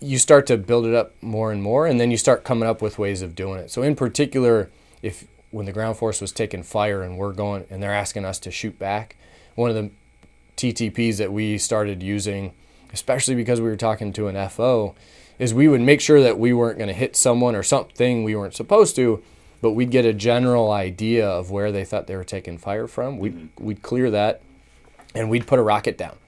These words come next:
Speaker 1: Uh, and then we would tell that forward observer, "Hey, man, just like artillery, left, right, up, down, add, drop. I know you know how to do that," and they're all very good at that. And once we started doing that, once we would put a round down and ask for adjustments as if we were artillery,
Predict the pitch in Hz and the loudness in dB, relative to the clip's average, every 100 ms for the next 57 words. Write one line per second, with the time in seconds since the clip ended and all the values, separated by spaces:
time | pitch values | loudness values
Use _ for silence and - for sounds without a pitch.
0 | _ - _ _ - 98 101 113 107 110 | _ -20 _ _ -14 -10 -8 -6 -4 -2
1 | 110 113 113 110 110 104 110 110 110 95 | -2 -2 -2 0 0 -2 -2 -2 -2 -2
2 | 117 113 80 80 113 98 98 - 123 139 | -4 -4 -8 -8 -8 -8 -8 -6 -2 -2
3 | 139 135 127 131 107 87 80 - 110 123 | 4 4 6 4 4 2 -6 -6 -2 -2
4 | 127 131 120 127 135 131 131 131 117 135 | 2 4 4 0 -2 0 0 0 0 0
5 | 120 101 - 85 98 104 107 107 107 95 | 0 -2 -4 -10 -6 -4 -4 -2 -4 -4
6 | 92 110 139 160 - 90 92 101 107 92 | -6 -4 -4 -4 -6 -8 -2 2 2 0
7 | 107 107 92 110 135 139 147 - - - | 0 0 0 -2 -4 -4 -4 -6 -18 -20
8 | - - 98 90 101 120 117 - 139 - | -20 -12 -10 -6 0 0 0 0 0 4
9 | 147 123 104 107 101 98 80 101 - 110 | 6 6 2 -2 -4 -6 -8 -10 -6 -4
10 | 98 87 123 107 92 95 104 107 117 113 | -4 -4 -2 -2 -2 -4 -4 -4 -4 -6
11 | 90 90 - 98 104 107 95 85 95 - | -8 -10 -10 -10 -8 -8 -8 -6 -6 -6
12 | 107 95 95 90 85 98 90 87 87 - | -8 -8 -10 -10 -10 -8 -6 -8 -10 -10
13 | 101 113 117 | -6 -6 -8